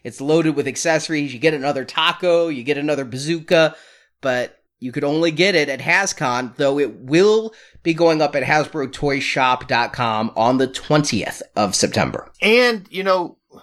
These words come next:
Speaker 2: I'm not sure how they're gonna handle this, because I know that they're gonna repaint this Deadpool buck into a few different colors. I mean, we already see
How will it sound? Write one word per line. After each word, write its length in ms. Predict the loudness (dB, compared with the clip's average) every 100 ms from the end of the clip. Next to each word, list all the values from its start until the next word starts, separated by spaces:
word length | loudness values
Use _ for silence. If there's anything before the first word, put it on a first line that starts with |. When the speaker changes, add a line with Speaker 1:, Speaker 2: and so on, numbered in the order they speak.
| _ _ _
Speaker 2:
I'm 220 | -2 0
not 180 | 0 -2
sure 180 | 0 0
how 120 | 2
they're 100 | 0
gonna 180 | -6 -8
handle 300 | -10 -10 -10
this, 160 | -12
because 160 | -14 -12
I 240 | -2 -2
know 220 | 0 -2 -2
that 200 | -4 -4
they're 140 | -4
gonna 240 | -4 -8
repaint 600 | -8 -8 -10 -10 -12 -12 _
this 260 | -10 -10
Deadpool 720 | -10 -6 -6 -8 -10 -8 -10 -14
buck 400 | -8 -4 -4 -6
into 240 | -12 -10 -10
a 60 |
few 200 | -8 -6
different 300 | -6 -8 -12
colors. 400 | -8 -4 -4 -2
I 60 | -2
mean, 160 | -2
we 120 | 0 2
already 220 | 2 0
see 520 | -4 -4 -2 -4